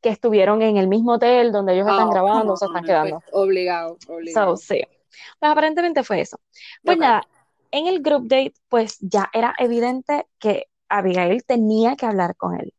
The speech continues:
Speaker 1: O sea, era como
Speaker 2: Ujú.
Speaker 1: que si, si esta conversación no estaba, era como que la iba a seguir engañando.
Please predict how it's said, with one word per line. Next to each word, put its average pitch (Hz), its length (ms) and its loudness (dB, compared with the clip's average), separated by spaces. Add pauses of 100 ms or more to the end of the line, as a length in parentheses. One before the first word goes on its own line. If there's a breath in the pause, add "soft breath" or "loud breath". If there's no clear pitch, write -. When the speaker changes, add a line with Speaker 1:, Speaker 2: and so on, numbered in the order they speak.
(120)
Speaker 1:
O 190 40 -20
sea, 185 240 -4 (220)
era 233 180 0
como 247 180 -4
Speaker 2:
Ujú. 214 100 -2
Speaker 1:
que 214 140 0 (540 soft breath)
si, 262 680 0
si - 140 -4
esta 285 200 -2
conversación 302 640 -4
no 294 80 -8
estaba, 294 580 -6 (280)
era 240 340 0
como 233 340 0
que 196 600 -2 (520)
la 240 260 4
iba 226 120 6
a 233 40 -4
seguir 240 220 2
engañando. 190 560 -2